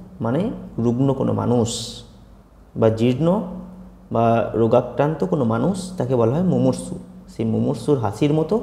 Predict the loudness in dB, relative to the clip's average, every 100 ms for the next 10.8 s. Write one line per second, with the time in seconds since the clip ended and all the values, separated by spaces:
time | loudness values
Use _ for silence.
0 | -4 -16 -20 -20 -12 0 4 4 2 2
1 | 0 -2 -2 -2 -2 0 0 2 0 0
2 | -6 -16 -20 -20 -18 -6 0 0 2 2
3 | 2 2 0 0 2 0 -2 -4 0 2
4 | 0 -2 -2 -2 0 0 0 -4 -6 -16
5 | -14 -4 -4 -4 -4 -2 -2 -4 -4 -2
6 | -4 -6 -12 -16 -20 -16 0 2 2 -4
7 | -2 0 2 0 -2 0 -2 -4 -10 -10
8 | -12 -20 -20 -20 -20 -20 -20 -20 -20 -20
9 | -20 -20 -20 -20 -20 -20 -4 4 4 4
10 | 2 2 4 4 2 2 2